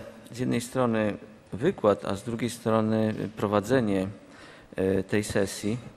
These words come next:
I tak jak już pan prezes mówił, mamy do czynienia z niezwykłą uroczystością. Nikt się tego nie spodziewał, że ona będzie miała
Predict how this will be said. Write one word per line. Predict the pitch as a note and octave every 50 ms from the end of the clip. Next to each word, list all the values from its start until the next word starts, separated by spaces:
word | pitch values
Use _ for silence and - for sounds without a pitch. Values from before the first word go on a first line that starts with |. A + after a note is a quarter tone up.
| - - - -
I |
tak | - - G#2 G#2
jak | G#2 G2+ G2 G#2
już | C3 -
pan | - - G#2+ G#2
prezes | G2+ A2+ A#2 A2 A2+ A2+ G#2 A2
mówił, | A#2 B2+ C3 B2+ C3 C3 B2+ A#2+ B2+ - - - - - - - - - - - - - - - - - - - -
mamy | - A2 A#2 A#2+ A#2
do | A2 A#2+
czynienia | - - - B2+ A2+ A#2 B2 B2+ B2+ B2+ B2+ B2+ B2 A#2+ A#2+ A2 - - - - - - - - - - _ -
z | - - A2 A2
niezwykłą | A#2+ B2+ B2+ A#2 B2 C3 C3+ - - - A#2
uroczystością. | A2 A2+ A#2 G#2+ - B2 A2+ - - D3 B2 - - - - G2
Nikt | F#2+ G2+ A2+ -
się | - - A2
tego | - A2+ G#2 A2
nie | G#2+ G#2+
spodziewał, | G#2 - - A2 G2+ G#2 B2+ A2+ A2 G#2
że | G2+ G#2+ A2
ona | G#2+ G#2+ G#2
będzie | G2+ A2 G#2+ G#2 G2+ G#2+
miała | G2+ G#2 G#2 G2+ G2+ G2+